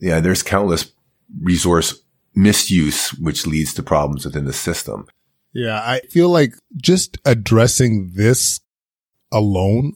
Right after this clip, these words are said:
Speaker 2: like, these misuse, I don't say misuse, these unnecessary tests, these
Speaker 1: Mm-hmm.
Speaker 2: un-, unnecessary diagnostic imaging. Think about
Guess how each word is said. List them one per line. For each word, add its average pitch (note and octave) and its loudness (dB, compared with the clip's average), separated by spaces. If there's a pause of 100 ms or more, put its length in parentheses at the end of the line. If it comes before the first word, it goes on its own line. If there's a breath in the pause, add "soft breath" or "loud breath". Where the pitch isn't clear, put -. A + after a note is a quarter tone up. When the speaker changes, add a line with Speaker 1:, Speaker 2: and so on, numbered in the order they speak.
Speaker 2:
like, G#2+ 0 (120)
these A2 2 (100)
misuse, A#2+ 2 (640)
I D#3+ -2
don't F3+ 0
say C3 2
misuse, A2+ 2
these A2 -2
unnecessary C3 4
tests, A#2+ 2
these A2+ -4
Speaker 1:
Mm-hmm. A#2 2
Speaker 2:
un-, D#2+ -6
unnecessary B2 2
diagnostic G#2+ 0
imaging. G2+ -4 (840)
Think F#3+ 4
about D#3 4